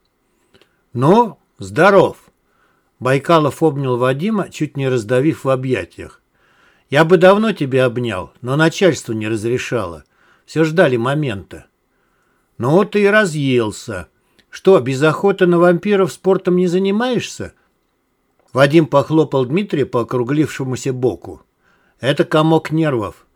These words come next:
очень строго ответил тот. «Так, Дима, пожалуйста, подробно расскажите вашу версию событий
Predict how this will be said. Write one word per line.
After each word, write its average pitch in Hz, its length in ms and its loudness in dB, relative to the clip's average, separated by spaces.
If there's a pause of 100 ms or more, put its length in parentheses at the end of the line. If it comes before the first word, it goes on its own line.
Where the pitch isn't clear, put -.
(220)
очень 123 300 -6
строго 117 400 -4
ответил 107 460 -4
тот. - 360 -10 (680)
«Так, 160 360 2
Дима, 127 420 0 (300)
пожалуйста, 147 580 0
подробно 151 560 0
расскажите 156 580 -4
вашу 147 300 0
версию 127 400 -6
событий 143 680 -6